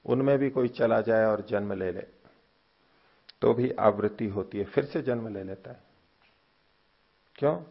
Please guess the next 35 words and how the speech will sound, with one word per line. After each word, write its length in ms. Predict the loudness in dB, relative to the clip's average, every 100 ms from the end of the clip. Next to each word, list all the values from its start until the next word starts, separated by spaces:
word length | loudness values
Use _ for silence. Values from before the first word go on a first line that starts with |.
| -10
निमित्त 360 | -2 -2 0 -2
सद्भावात्। 960 | -2 -4 -6 -8 -6 -6 -12 _ _ -6
जन्म 380 | 2 2 2
का 160 | 2 2
जो 120 | 2
निमित्त 380 | 0 0 0 -2
है 160 | -2 0
अविवेक, 460 | 0 2 0 2
वो 100 | 0
अभी 240 | 2 0 -2
भी 120 | -4
विद्यमान 520 | -6 -10 -14 -14 -16
है। 220 | -20 _ _ _ _ _ _ _ _ _ _ _ _ _ _ _ _ _ _ _ _ _ -10
विज्ञान 380 | -6 -2 -2 -2
की 100 | 0
बात 240 | 0 2
आ 80 | -2
गई 120 | -2
ना, 160 | -6 -10
देखो, 280 | -16 -18 -20 _ _ _ _ _ _ _ -4
अब 140 | 0
वैज्ञानिक 480 | 0 2 0 0 0
आज 280 | 2 2 0
खोज 280 | -2 0
रहे 180 | 0 0
हैं 100 | -2
कि, 480 | -2 -6 -6 -12 -20 _ -20 _ _ _ _ _ _ _ _ _ _ _
वैज्ञानिक 500 | -8 -4 -2 -2 0
आज 280 | 4 4 4
खोज 300 | 0 -2 0
रहे 140 | -2 -2
हैं 100 | -4
कि 160 | -6
चंद्रमा 580 | -6 -4 -2 0 0 -2
में 160 | -4